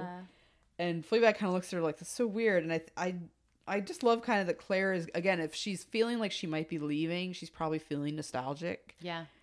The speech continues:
Speaker 2: And this idea of, like, almost reminding of a time when they were closer.
Speaker 1: Yeah. But then Fleabag rejects that, actually.
Speaker 2: Yeah.
Speaker 1: Like, she's like, "Just don't, okay?" So I don't know what, I don't know.
Speaker 2: Like, we're not gonna
Speaker 1: She
Speaker 2: do that.
Speaker 1: Right. She really does not wanna bond.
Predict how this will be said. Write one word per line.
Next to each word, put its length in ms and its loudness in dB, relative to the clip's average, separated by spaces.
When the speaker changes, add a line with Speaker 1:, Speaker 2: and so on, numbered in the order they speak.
Speaker 2:
And 120 0
this 160 -2
idea 480 4
of, 120 -4
like, 380 -4
almost 220 -2
reminding 440 -2
of 200 -4
a 20 -4
time 340 -4
when 100 -2
they 120 -2
were 120 -4
closer. 720 -4
Speaker 1:
Yeah. 300 -6
But 140 6
then 180 8
Fleabag 440 0
rejects 500 -2
that, 360 -2
actually. 240 -2
Speaker 2:
Yeah. 240 4
Speaker 1:
Like, 140 -2
she's 180 -6
like, 180 -2
"Just 280 0
don't, 340 2
okay?" 400 -2
So 100 4
I 60 8
don't 100 2
know 120 4
what, 360 4
I 80 -2
don't 140 0
know. 300 2
Speaker 2:
Like, 140 0
we're 60 4
not 140 4
gonna 140 6
Speaker 1:
She 40 0
Speaker 2:
do 200 2
that. 220 2
Speaker 1:
Right. 220 12
She 160 0
really 420 6
does 180 0
not 220 2
wanna 140 -2
bond. 380 -6